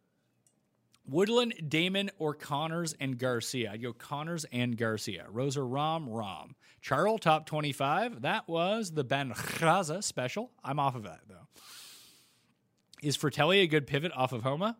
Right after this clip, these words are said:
Sure, if you want to. Uh, thoughts on rostering Leishman in a G P P? I bet him. I'm using him. Let's go for it. Homa or Rogers? Homa.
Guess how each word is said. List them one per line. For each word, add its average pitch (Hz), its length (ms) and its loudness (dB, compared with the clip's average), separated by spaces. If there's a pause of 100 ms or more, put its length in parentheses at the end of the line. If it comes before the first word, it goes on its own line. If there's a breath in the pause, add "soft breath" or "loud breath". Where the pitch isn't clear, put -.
(260)
Sure, 339 180 0
if - 240 -14
you 120 80 -4
want 175 140 -2
to. 156 140 -6 (1080 loud breath)
Uh, 180 520 -2
thoughts 185 300 4
on 196 120 6
rostering 170 420 4
Leishman 170 300 0
in 147 80 2
a 123 40 0
G 131 160 0
P 131 140 0
P? 233 220 0
I 131 80 2
bet 139 220 2
him. 240 160 0
I'm 127 220 -2
using 151 280 0
him. 277 100 -4
Let's 269 140 -6
go - 180 2
for 104 240 -4
it. - 80 -12 (1500)
Homa 196 400 4
or 147 220 2
Rogers? 185 480 4 (200)
Homa. 110 360 0